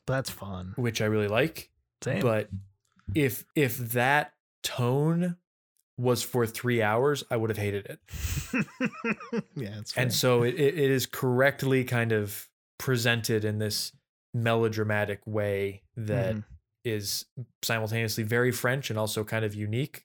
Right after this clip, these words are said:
Speaker 2: 'cause I
Speaker 1: Yeah.
Speaker 2: don't think I've seen a French film that is this kind of light and kind of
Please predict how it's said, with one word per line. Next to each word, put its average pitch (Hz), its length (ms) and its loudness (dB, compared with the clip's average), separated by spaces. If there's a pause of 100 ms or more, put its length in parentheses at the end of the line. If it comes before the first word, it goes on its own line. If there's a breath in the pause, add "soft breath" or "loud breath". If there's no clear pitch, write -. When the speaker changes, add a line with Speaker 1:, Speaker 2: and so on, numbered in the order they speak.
Speaker 2:
'cause 147 100 -8
I 107 40 2
Speaker 1:
Yeah. 107 60 0
Speaker 2:
don't 104 100 -2
think 113 140 -2
I've 98 120 -2
seen 110 460 -2 (840)
a 113 60 -2
French 110 300 -2
film 107 260 0
that 104 160 0
is 98 160 -2
this 107 160 -4
kind 104 180 -4
of 98 120 -6
light 104 420 -4 (100)
and 101 400 -8
kind 101 160 -10
of 98 140 -14